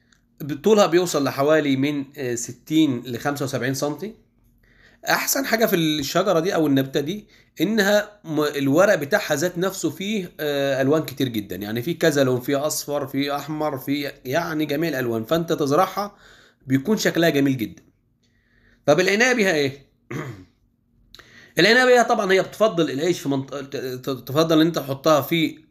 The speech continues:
مكان، آه، فيه إضاءة،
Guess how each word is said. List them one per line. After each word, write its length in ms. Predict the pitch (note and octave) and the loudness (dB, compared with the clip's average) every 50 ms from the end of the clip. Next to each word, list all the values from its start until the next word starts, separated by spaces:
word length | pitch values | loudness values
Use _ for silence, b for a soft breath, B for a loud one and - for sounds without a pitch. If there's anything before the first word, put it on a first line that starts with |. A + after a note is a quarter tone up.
| _ _ _ - | _ _ _ -10
مكان، 540 | B2 B2 B2 - E3 E3 D#3+ C#3+ A2+ A2+ - _ _ _ _ - | -8 -8 -2 2 4 4 4 4 2 -2 -6 _ _ _ _ -10
آه، 840 | A#2+ A#2+ A#2+ A#2 A#2 A2+ A2+ A2+ A2+ A2+ A2+ A2 A2 A2 A2 A2+ A2+ | -6 -4 -2 -2 -2 -2 -2 -2 -2 -2 -2 -2 0 0 0 0 -2
فيه 260 | A2 - D#3 E3+ - | 0 2 2 2 2
إضاءة، 500 | C#3 C3+ D3 E3+ G#3 A3+ A#3+ A#3+ - - | 2 4 4 6 6 4 2 0 -4 -16